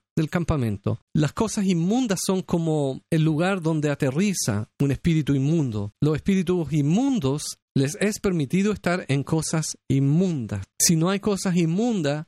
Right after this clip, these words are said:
los demonios encuentran dificultad de aterrizar o de llegar a visitar su casa. Bastante simple, al que le interesa más el tema,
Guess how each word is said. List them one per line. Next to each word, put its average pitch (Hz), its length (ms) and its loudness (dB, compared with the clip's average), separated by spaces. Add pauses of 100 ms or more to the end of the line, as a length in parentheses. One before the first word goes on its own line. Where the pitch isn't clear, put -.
(100)
los 147 160 2
demonios 185 460 0
encuentran 170 640 -2
dificultad 180 960 -2 (140)
de 147 120 2
aterrizar 151 640 -2
o 151 160 -2
de 147 120 0
llegar 160 460 -2 (160)
a 143 80 0
visitar 139 400 0
su 139 180 -2
casa. - 420 -4
Bastante 180 520 -2
simple, 220 600 -2
al 139 160 -2
que 156 140 0
le 147 240 0
interesa 147 400 -2
más 160 180 0
el 160 200 -2
tema, 196 420 -2